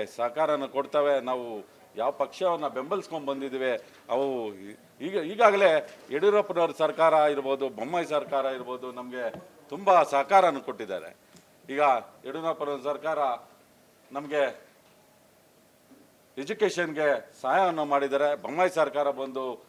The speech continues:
ನಮ್ಗೆ, ಆ, ನಮ್ಮ ತಾತಯ್ಯನವರ ಜಯಂತ್ಯೋತ್ಸವ ಇರ್ಬೋದು, ಮತ್ತೆ ಟೂ ಎ ಸಿ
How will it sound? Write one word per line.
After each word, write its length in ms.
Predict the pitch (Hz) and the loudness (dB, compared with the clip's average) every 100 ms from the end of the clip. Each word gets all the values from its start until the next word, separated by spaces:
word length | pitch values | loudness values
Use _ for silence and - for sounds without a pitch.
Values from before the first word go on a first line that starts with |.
| _ _ - | _ _ -12
ನಮ್ಗೆ, 320 | 123 131 131 113 - - | -10 -6 -4 -4 -8 -8
ಆ, 360 | 120 120 113 104 - _ _ _ _ _ _ _ 117 | -4 -2 -2 -6 -12 _ _ _ _ _ _ _ -10
ನಮ್ಮ 200 | 131 131 123 113 131 | -4 0 0 -2 0
ತಾತಯ್ಯನವರ 520 | 175 202 185 165 143 | 0 2 0 0 -2
ಜಯಂತ್ಯೋತ್ಸವ 600 | 117 165 160 160 165 165 | -2 -4 -4 -6 -4 -4
ಇರ್ಬೋದು, 460 | 160 160 170 214 214 | -4 -6 -6 -4 -4
ಮತ್ತೆ 420 | 175 185 151 139 175 | -6 -4 -2 -4 -4
ಟೂ 100 | 190 | -2
ಎ 260 | 185 156 - - _ - _ _ - - _ _ _ _ - - _ _ _ _ _ - | 0 0 -2 -10 _ -20 _ _ -20 -20 _ _ _ _ -20 -20 _ _ _ _ _ -8
ಸಿ 380 | 226 208 113 | -2 -2 -4